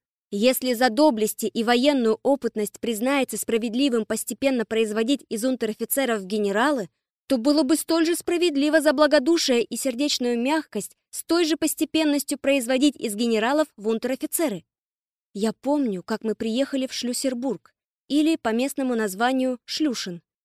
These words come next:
и как расходившееся Ладожское озеро заглушало не только говор, но даже крик наш. Я помню, как около сяских рядов сломалась подушка у нашего тарантаса,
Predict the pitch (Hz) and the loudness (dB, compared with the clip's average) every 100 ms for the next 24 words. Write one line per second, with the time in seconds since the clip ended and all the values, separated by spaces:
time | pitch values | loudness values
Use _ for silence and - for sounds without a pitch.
0 | _ _ _ - 220 247 247 240 - 226 | _ _ _ -8 0 0 0 -2 -2 0
1 | 247 294 - 277 262 - 247 226 226 226 | 0 0 0 0 0 0 0 0 0 -2
2 | - 233 220 - 226 220 226 226 208 190 | -4 -2 -2 0 0 0 0 0 -2 -4
3 | 190 - 220 214 202 202 - 233 262 269 | -6 -4 -2 -2 -2 -4 -2 -2 -2 -6
4 | 233 262 247 254 - _ _ 220 262 247 | -2 -2 0 -4 -8 _ _ 0 2 4
5 | 285 277 - 320 247 - 185 170 - - | 4 4 2 0 0 -4 -8 -8 -10 -12
6 | _ _ _ _ - 208 220 - 294 320 | _ _ _ _ -6 -2 -2 0 0 0
7 | 233 185 - 208 _ 277 - 247 214 - | 0 -4 -6 -8 _ -2 -2 -2 -2 -2
8 | 262 262 - 208 220 190 202 311 - _ | -2 -2 -4 -8 -6 -4 -2 -2 -6 _
9 | - 233 233 277 302 285 247 240 285 - | -8 -2 0 2 0 0 -2 -2 -4 -4
10 | 254 247 269 - 269 262 285 320 - 202 | -2 -2 -2 -4 -6 -6 -4 -2 -2 -4
11 | - 175 | -6 -12